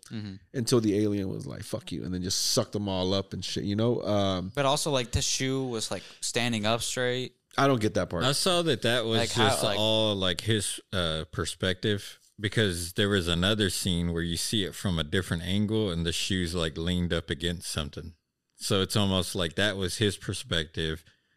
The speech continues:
Speaker 3: that he was focusing on that. And that's what saved him from being attacked, because he was focusing on that instead of the monkey.
Speaker 2: Ah.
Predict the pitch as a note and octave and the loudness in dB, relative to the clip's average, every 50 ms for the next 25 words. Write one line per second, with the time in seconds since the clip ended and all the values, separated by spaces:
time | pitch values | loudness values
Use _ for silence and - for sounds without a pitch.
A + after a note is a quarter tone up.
0 | _ _ - G#2 F2+ E2 G#2+ A2 G2+ F2+ - - - G#2+ G2 F#2 - G2 F2 - | _ _ -2 -2 0 2 2 2 2 2 0 0 2 0 0 2 0 -4 -4 -2
1 | - F2+ D#2+ D2+ D2 D2+ D#2 F2 F#2 F2+ E2+ D#2+ D#2+ - - - - _ _ _ | -4 -4 -4 -4 -4 -4 -2 -2 -2 -2 -2 -4 -6 -8 -12 -20 -20 _ _ _
2 | _ _ _ - F2 E2 E2+ E2+ F2+ F2+ - - F#2 E2 D#2+ - - - F#2+ F2+ | _ _ _ -4 -2 0 2 2 2 2 0 -2 -2 -2 -2 -4 -2 0 0 0
3 | F2+ E2+ E2 - F2 E2+ D#2 D#2 E2 - - - E2+ D#2+ D#2+ E2+ E2 D#2+ D#2 D2 | 0 -2 -4 -4 -4 -4 -2 -2 -4 -6 -6 -6 -6 -2 -2 -2 -2 -2 -4 -4
4 | D2 D2 - - F#2+ F2 E2+ D#2 - _ F#2 E2+ - - E2+ D#2+ D#2 - F#2+ F2+ | -6 -8 -2 0 0 0 0 -2 -6 _ -10 -10 -6 -4 -6 -4 -4 -4 -4 -4
5 | D#2+ D#2+ - - - G2 F#2 F2 - F2 - - F2+ E2 D#2 D#2 D#2 D#2+ F2 E2+ | -4 -4 -6 -4 -2 -4 -2 -2 -4 -6 -4 -2 -2 -2 -2 -4 -6 -4 -2 -2
6 | E2 D#2 E2 E2 E2+ E2 E2 - - - F#2 F2 E2 D#2+ D2+ D2 D#2+ E2 D#2+ D#2+ | -2 -4 -6 -8 -10 -10 -8 -8 -4 -4 -2 -2 -2 -4 -8 -10 -14 -12 -10 -10
7 | D#2 D#2+ - - - - - F#2 F2 F2 F#2 G#2 A#2+ C3 C3+ B2+ G#2+ G2 F2+ D#2 | -10 -10 -10 -14 -16 -14 -10 -8 -6 -4 -4 -4 -4 -4 -4 -4 -4 -4 -4 -6
8 | A1 G1+ G#1 B1 - | -8 -10 -12 -14 -16